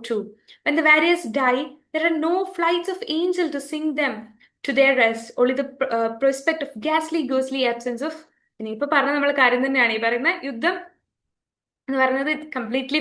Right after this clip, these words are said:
futile. പറയുന്ന ഗോഡ്സിന് വരെ ഇന്റർഫിയർ ചെയ്തിട്ട് അതിലൊന്നും ചെയ്യാനില്ല. വിധിനെ മറികടക്കാൻ ഗോഡ്സിന് പോലും പറ്റില്ല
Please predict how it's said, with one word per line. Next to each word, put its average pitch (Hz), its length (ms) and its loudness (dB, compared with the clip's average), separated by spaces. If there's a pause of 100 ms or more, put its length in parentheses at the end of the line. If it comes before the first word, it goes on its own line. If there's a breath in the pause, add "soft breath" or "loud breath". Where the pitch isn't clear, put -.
futile. 247 280 0 (280 loud breath)
പറയുന്ന 285 220 2 (120)
ഗോഡ്സിന് 269 580 4
വരെ 330 180 6 (180)
ഇന്റർഫിയർ 320 400 2 (100)
ചെയ്തിട്ട് 302 280 0
അതിലൊന്നും 294 400 -2
ചെയ്യാനില്ല. 277 420 0 (160)
വിധിനെ 285 440 -2
മറികടക്കാൻ 285 480 0 (120)
ഗോഡ്സിന് 262 440 2
പോലും 269 280 2
പറ്റില്ല 262 360 -4